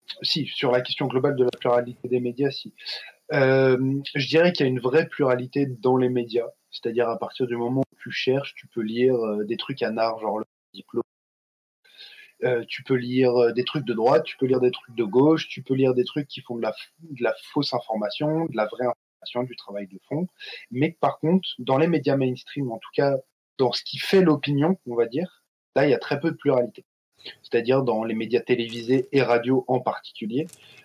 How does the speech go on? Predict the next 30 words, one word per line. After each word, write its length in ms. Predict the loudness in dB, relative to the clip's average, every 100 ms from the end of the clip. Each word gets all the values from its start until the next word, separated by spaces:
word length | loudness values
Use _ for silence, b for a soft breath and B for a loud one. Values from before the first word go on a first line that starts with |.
| b
Là, 180 | 2 2
vraiment, 520 | 2 -2 2 2 0
euh, 80 | -4
ils 80 | -6
sont 140 | -8
tous 220 | -10 -8
d'accord. 480 | -6 0 0 0 -6
En 60 | -18
tout 80 | -2
cas, 80 | -2
ils 60 | -2
sont 120 | -8
tous 260 | -8 -8
libéraux, 520 | -6 2 4 6 2 -2 _ _ -2
avec 420 | 2 4 2 0
des, 300 | 2 4 6
euh, 160 | 6 4 2
orientations 720 | 0 0 -4 -4 -2 -2 -2
teintées 320 | -2 -4 -2
de 60 | -2
gauche, 360 | 4 4 2 -4
teintées 260 | -4 -2
de 120 | -2
droite, 380 | 2 4 4 0 -8
suivant, 640 | -10 -8 -2 2 4 4 4
euh, 160 | 2 -2 B B 0
leur 160 | 0 0
positionnement 560 | -6 -4 -4 0 0
idéologique 540 | 0 0 -2 -4 -8 -10
réel. 200 | -8 -8